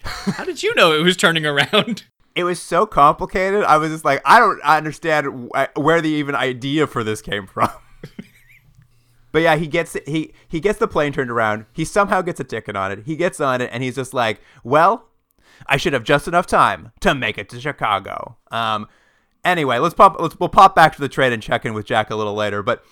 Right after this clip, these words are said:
Speaker 2: while he's in the air, Dick Van Dyke, of course, is, like,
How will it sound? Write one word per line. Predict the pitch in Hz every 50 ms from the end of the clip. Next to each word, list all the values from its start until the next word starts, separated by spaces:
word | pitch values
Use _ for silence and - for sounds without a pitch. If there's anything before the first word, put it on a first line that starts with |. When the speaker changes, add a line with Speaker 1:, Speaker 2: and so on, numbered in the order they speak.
| _ _ _ _ - - - _
Speaker 2:
while | - 143 160 - -
he's | 220 220 185 175
in | 185 165
the | 160 151 139
air, | 131 131 127 127 123 117 107 - _ _ _ -
Dick | - 156 151 -
Van | 156 143 131
Dyke, | 139 131 127 -
of | 127 113
course, | - - 135 123 113 -
is, | 123 113 110
like, | 113 110 110 104 104 - -